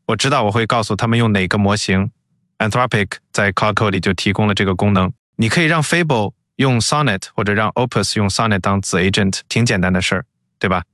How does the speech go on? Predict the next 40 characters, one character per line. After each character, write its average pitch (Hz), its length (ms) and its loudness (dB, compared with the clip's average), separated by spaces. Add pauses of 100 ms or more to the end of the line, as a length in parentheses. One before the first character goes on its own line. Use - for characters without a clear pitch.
(220)
你 117 100 0
让 135 120 2
他 143 160 0
用 143 160 2
Sonnet 139 360 0
去 - 160 -4
派 123 240 -2
生 127 320 0
子 - 160 -2
agent， 101 420 0 (360)
更 113 180 2
便 87 280 0
宜、 95 120 0 (360)
更 98 160 0
快。 - 240 -4 (580)
我 110 100 -2
猜 139 160 0
如 139 120 0
果 123 80 0
现 131 160 -2
在 123 100 0
没 95 160 0
有， 101 240 -2 (380)
以 104 100 0
后 117 140 2
也 101 100 2
能 85 160 -2
做 98 160 -2
出 - 140 -6
来。 - 140 -8 (520)
但 165 140 0
我 127 80 2
觉 113 140 0
得 139 80 2
这 170 120 0
里 127 80 2
有 98 120 0
个 95 100 -2
问 151 180 2
题， - 240 -6